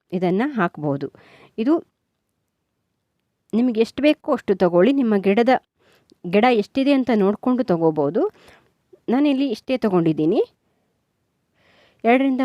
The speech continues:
ಮೂರು ಸ್ಪೂನ್. ಇದನ್ನು ನಾನು ಮಿಕ್ಸಿಗೆ ಹಾಕಿ ನುಣ್ಣಗೆ ರುಬ್ಕೊಬರ್ತೀನಿ. ರುಬ್ಕೊಂಡು ಅದನ್ನು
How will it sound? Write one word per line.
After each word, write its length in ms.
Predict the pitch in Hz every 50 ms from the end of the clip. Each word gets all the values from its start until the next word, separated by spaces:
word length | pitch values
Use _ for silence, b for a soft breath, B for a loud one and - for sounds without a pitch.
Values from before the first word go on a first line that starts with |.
| 233 220
ಮೂರು 160 | 226 226 226 - -
ಸ್ಪೂನ್. 300 | _ - 202 196 170 - - _ _ _ _ _ _ _ _ _ _ - 214
ಇದನ್ನು 240 | 247 285 294 302 269 220
ನಾನು 180 | 180 185 226 277 - _ _ _ _ _ _ _ _ _ _ _ _ _ _ - 214
ಮಿಕ್ಸಿಗೆ 340 | 240 - - - 311 - 226 214
ಹಾಕಿ 200 | 254 - - 240 - _ _ _ _ _ _ - 220 247
ನುಣ್ಣಗೆ 420 | 254 277 311 320 349 311 349 311 - _ _ _ _ _ - - 180
ರುಬ್ಕೊಬರ್ತೀನಿ. 800 | 226 196 - - - 196 180 170 156 - - 147 147 165 226 381 - _ _ _ _ _ _ _ _ _ _ - 226 254
ರುಬ್ಕೊಂಡು 560 | 294 277 277 - - - 339 339 330 311 349 359 - _ _ - 185
ಅದನ್ನು 340 | 185 214 208 214 214 208